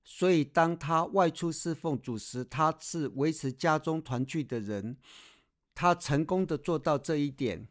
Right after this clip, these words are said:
在她生命的最后，她的十个孩子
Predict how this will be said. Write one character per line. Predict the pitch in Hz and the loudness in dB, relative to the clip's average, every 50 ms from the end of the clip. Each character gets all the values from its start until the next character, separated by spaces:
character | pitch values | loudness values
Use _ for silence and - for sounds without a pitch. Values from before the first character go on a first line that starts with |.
| _ _ _ _ _ _ _ _ _ _ _ _ _ _ _ _ _ | _ _ _ _ _ _ _ _ _ _ _ _ _ _ _ _ _
在 | - - 185 165 | 2 4 4 4
她 | 165 175 170 170 | 4 4 2 2
生 | - - - 165 | 2 2 2 2
命 | 160 170 170 156 | 2 2 2 0
的 | 151 147 135 | 0 -2 -4
最 | - - 185 165 143 | -2 0 2 2 2
后， | 131 - - 165 143 117 104 - _ _ _ _ _ _ _ _ _ _ _ - | 0 -2 -4 -4 -4 -4 -4 -8 _ _ _ _ _ _ _ _ _ _ _ -6
她 | - - 170 170 165 | 0 4 4 4 4
的 | 165 151 135 - - | 4 0 -2 -2 -4
十 | - - - 160 175 | -8 -6 -4 -2 -2
个 | 165 - 156 | 0 0 -2
孩 | 127 - - 131 131 151 165 | -2 -2 -2 -2 0 0 -2
子 | 156 - 123 113 101 | -2 -4 -8 -10 -10